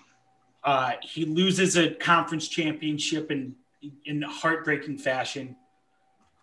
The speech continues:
Um, and he, and nobody's sure what his future is.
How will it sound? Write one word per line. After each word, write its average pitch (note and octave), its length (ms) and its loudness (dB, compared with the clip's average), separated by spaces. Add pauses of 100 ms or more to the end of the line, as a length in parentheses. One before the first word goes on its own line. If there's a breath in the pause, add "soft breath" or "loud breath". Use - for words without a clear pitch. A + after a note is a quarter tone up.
(100)
Um, G#2+ 520 -6 (240)
and C3 460 -4 (920)
he, C#3 720 -4 (800)
and C3 340 0
nobody's D3+ 460 4
sure D3 380 4
what D3 160 4
his D3 140 4
future F#3 560 -4
is. - 220 -10